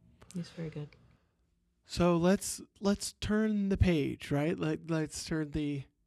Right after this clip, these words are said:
Speaker 2: so you find Victory Mission when you're at your lowest, like, literally, like, "I feel like a burden. Nobody really understands. And I'm in a, I'm in a big black pit." Like, you look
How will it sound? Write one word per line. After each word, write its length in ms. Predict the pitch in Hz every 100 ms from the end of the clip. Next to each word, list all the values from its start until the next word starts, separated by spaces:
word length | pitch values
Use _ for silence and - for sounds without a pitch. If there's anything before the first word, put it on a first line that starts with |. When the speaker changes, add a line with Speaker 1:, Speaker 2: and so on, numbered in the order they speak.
| -
Speaker 2:
so 160 | - 151
you 200 | 147 147
find 500 | - 170 175 202 208
Victory 440 | 180 175 202 208
Mission 560 | 196 151 - 165 170 190
when 180 | - 160
you're 140 | 160 165
at 240 | 185 175
your 320 | 170 165 160 -
lowest, 480 | 160 185 151 - -
like, 200 | 147 160
literally, 420 | 170 175 170 151
like, 420 | 143 139 - - _ - - _ -
"I 60 |
feel 140 | 139 151
like 160 | 180
a 40 | 202
burden. 580 | 165 156 151 156 156 - - _ _ _
Nobody 360 | - 139 165 180
really 180 | 180 170
understands. 560 | 165 156 156 147 143 143 -
And 600 | 143 143 143 143 143 143 -
I'm 220 | 135 151
in 120 | 151
a, 200 | 147 135 - _ _ _
I'm 140 | 165 143
in 80 |
a 60 | 156
big 440 | 147 151 156 185 170
black 260 | 143 151 - -
pit." 280 | 175 151 -
Like, 220 | 143 135
you 120 | 147
look 160 | 143